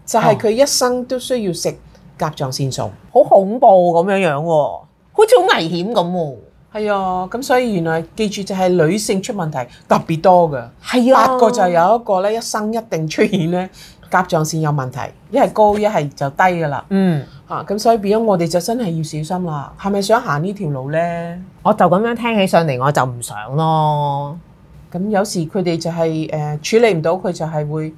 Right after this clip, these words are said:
Speaker 1: 開刀咯，成個甲狀腺。
Speaker 2: 但係係咪即係純粹淨係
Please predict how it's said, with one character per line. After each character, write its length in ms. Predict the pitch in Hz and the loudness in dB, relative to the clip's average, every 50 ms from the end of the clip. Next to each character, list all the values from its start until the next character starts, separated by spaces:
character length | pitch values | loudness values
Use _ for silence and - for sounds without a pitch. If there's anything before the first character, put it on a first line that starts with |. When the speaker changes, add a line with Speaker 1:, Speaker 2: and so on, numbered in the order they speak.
| - _ - | -14 _ -2
Speaker 1:
開 120 | 254 285 | -2 2
刀 160 | 277 254 254 | 4 4 4
咯， 180 | 262 262 262 262 | 4 2 0 -4
成 220 | 262 - 190 160 156 | -6 -8 -8 -8 -2
個 140 | 165 185 190 190 | -2 -2 -2 0
甲 140 | 190 185 185 185 | -4 -6 -4 -6
狀 200 | 196 175 175 175 | -8 -6 -6 -8
腺。 280 | 170 - 190 180 180 185 - - - - - - - - - - - | -8 -8 -8 -8 -10 -12 -14 -20 -20 -20 -20 -20 -20 -20 -18 -6 0
Speaker 2:
但 220 | - 170 175 240 | 2 2 2 2
係 240 | 220 214 214 202 202 | 0 0 -2 -2 0
係 140 | 196 190 190 | -2 -2 0
咪 160 | 196 190 185 | 0 0 0
即 100 | 185 - 311 | 4 4 4
係 140 | 262 220 | 4 4
純 200 | - 180 151 147 | 2 0 -2 0
粹 320 | 147 170 156 165 180 180 - - _ _ _ - | 2 2 4 4 4 0 -2 -12 _ _ _ -2
淨 160 | 233 202 190 | 0 0 0
係 140 | 170 185 | 0 0